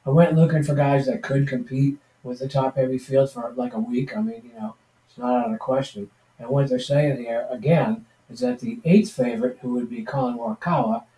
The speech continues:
is almost twice as likely as Spieth to win this week. I don't buy that.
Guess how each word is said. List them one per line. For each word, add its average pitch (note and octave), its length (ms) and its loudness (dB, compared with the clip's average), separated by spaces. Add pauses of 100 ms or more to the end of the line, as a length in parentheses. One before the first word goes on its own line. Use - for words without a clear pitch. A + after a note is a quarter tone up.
(160)
is B2+ 160 -6
almost C3 280 0
twice D3 280 4
as C3+ 140 0
likely B2+ 400 0
as - 120 -14
Spieth B2+ 360 -4
to G#3+ 80 -8
win G#3+ 220 -4
this C#3 200 -4
week. C#3+ 180 -2
I A3+ 100 -4
don't A2+ 200 -6
buy A#2+ 240 -6
that. D#3+ 260 -6